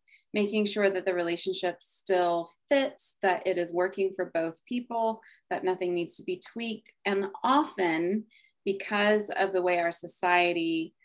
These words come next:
talks about relationships, um, there's often some room for more autonomy in relationships. And that's what I really like about relationship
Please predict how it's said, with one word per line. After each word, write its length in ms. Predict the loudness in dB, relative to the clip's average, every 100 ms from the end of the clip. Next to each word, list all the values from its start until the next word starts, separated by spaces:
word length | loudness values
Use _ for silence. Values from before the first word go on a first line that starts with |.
| _ _ -4
talks 440 | 0 0 0 -2
about 580 | 0 0 0 2 0 2
relationships, 1200 | 0 2 2 0 -2 -4 -2 0 0 -2 -12 -12 -4
um, 340 | -2 0 -4 -10 _ _ _ -2
there's 200 | -2 -2 -10 0
often 680 | 2 2 0 0 2 2
some 220 | 0 -2 -2
room 360 | 0 0 0
for 320 | -2 -2 -2
more 320 | -2 -2 -4 -4
autonomy 800 | -10 -12 -8 -6 -4 -4 -2 -4 _ _ _ _ _ _ _ _ _ _ _
in 100 | -6
relationships. 920 | 0 0 0 -2 -2 -2 -2 -4 -6 -12 0
And 420 | 2 2 -2 -4
that's 420 | 0 2 0 -2 -2
what 120 | -2
I 80 | -2
really 420 | -4 -4 -4 -6
like 320 | -2 -4 -4
about 360 | -8 -6 -8 -6
relationship 600 | -6 -6 -6 -8 -8 -10